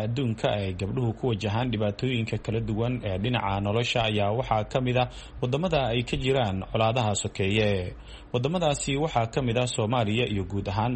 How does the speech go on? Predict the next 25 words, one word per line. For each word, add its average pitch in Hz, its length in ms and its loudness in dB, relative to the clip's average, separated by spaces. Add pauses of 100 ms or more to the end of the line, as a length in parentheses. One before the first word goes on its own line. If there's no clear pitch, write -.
(120)
dhulka 123 360 0 (120)
Geeska 104 520 0 (160)
Afrika 120 420 -2 (100)
oo 107 200 0
ay 101 140 -2
bulshada 104 560 -2
Soomaalida 107 640 0
ku - 160 -4
nooshahay, 117 480 2 (380)
halkaasoo 123 720 2
ay 95 100 -2
gabdhaha 107 420 2
Soomaalida 107 560 0
ay 107 140 0
ku 135 180 -2
wajahayaan 117 600 2 (300)
mushkilado 160 440 0
kala 113 240 0
duwan 101 340 0
oo 104 140 0
xagga 113 400 0
nolosha 101 460 0
ah. 101 240 2 (480)
Haddaba 135 320 0
caqabadaha 160 640 2